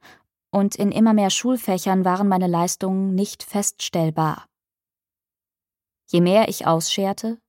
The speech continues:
umso härter wurden die Worte, die mich zur Raison bringen sollten. Umso öfter begegneten mir die, die eigentlich einen Schutzauftrag hatten,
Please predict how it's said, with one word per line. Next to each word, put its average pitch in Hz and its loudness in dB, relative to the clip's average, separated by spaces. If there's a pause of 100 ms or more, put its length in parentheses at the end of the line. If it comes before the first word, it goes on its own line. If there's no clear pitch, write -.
umso 170 0
härter 180 0
wurden 175 0
die 165 -2
Worte, 185 2
die 160 -2
mich 160 -2
zur 165 -4
Raison 175 2
bringen 165 0
sollten. 156 -2 (480)
Umso 202 2
öfter 220 0
begegneten 175 -4
mir 175 0
die, 208 -2
die - -10
eigentlich 165 -4
einen 160 0
Schutzauftrag - -4
hatten, 196 -2